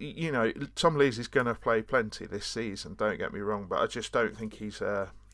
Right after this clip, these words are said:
he's a natural starter in quite the way he was. Uh, but I,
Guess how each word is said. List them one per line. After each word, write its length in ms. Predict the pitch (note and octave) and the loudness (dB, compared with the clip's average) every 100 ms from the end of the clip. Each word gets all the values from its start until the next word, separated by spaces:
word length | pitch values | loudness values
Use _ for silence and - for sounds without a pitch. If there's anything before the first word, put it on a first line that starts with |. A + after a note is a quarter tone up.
| - | -8
he's 200 | A#2 A2 | -4 -2
a 60 | |
natural 420 | A2 A#2 - - | 0 0 -2 -6
starter 500 | G#2 - A2 G#2 - | -4 0 2 2 -2
in 80 | G2 | -8
quite 380 | - - G2 - | -10 -4 -2 0
the 100 | G2+ | 0
way 200 | G2+ G2+ | -2 -2
he 40 | G2+ | 0
was. 440 | A2+ G2 F2+ - - | 4 4 2 -8 -4
Uh, 60 | A2 | 0
but 200 | - - | 2 4
I, 180 | A#2 | 4